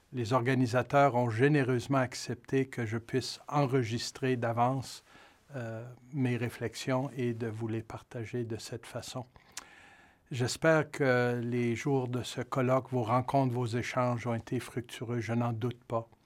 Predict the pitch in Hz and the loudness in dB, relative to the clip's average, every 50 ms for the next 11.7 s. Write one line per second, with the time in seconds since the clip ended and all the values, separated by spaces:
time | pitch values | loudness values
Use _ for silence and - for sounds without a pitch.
0 | _ - - - - - - _ _ - - - _ _ _ - 143 127 127 127 | _ -20 -20 -20 -20 -20 -20 _ _ -20 -20 -20 _ _ _ 2 4 4 4 4
1 | 127 123 110 107 131 135 135 120 123 120 107 120 117 143 156 156 - - - - | 2 0 0 0 0 0 2 2 0 -2 0 0 2 2 2 2 -2 -2 -2 -2
2 | - - - 131 120 120 135 143 - - - - - 131 117 113 113 110 110 120 | -2 0 -2 -2 0 2 2 0 0 -4 -10 -10 -8 -6 -4 -4 -4 -6 -6 -6
3 | 117 110 - - 131 123 - - - 120 113 107 123 123 110 110 110 104 - 123 | -8 -8 -6 -4 -4 -4 -4 -2 -2 -2 -2 0 -2 -4 -4 -4 -6 -6 -6 -4
4 | 110 107 110 104 - - 127 117 113 - - - - 135 120 - 143 120 - 131 | -4 -4 -4 -6 -8 -8 -8 -8 -8 -8 -10 -6 -6 -6 -2 0 0 0 2 2
5 | 127 127 131 123 - - - 123 110 - - 120 113 - - - _ _ - - | 2 2 0 0 -4 -6 -6 -6 -6 -6 -6 -6 -6 -6 -10 -18 _ _ -20 -20
6 | - - - - - - _ _ _ _ _ 143 135 131 131 131 123 - _ _ | -20 -20 -20 -20 -20 -20 _ _ _ _ _ -12 -12 -10 -12 -14 -16 -18 _ _
7 | - - 151 - - - - 165 151 156 160 147 135 131 120 - - - - 135 | -2 -2 -2 -2 -2 0 4 6 8 8 8 8 6 4 2 -2 -6 -4 0 0
8 | 123 120 123 120 120 117 113 117 - _ _ _ _ _ _ _ 143 139 131 123 | 2 2 2 0 0 -2 -6 -8 -12 _ _ _ _ _ _ _ -4 -2 -2 -2
9 | 123 - 143 143 135 131 123 113 110 127 135 135 127 104 127 117 - - 143 131 | -2 -2 0 2 2 2 2 2 4 4 4 4 4 0 -2 -4 -4 -2 0 2
10 | 123 131 123 123 120 120 120 107 117 120 120 113 120 113 - - - 117 113 - | 2 4 4 2 2 0 0 -2 0 0 0 0 -2 -4 -6 -6 -8 -8 -6 -6
11 | 139 110 113 113 110 107 104 113 107 107 107 104 104 107 | -4 -4 -2 -2 -2 -2 -2 -2 -2 -2 -2 -4 -6 -8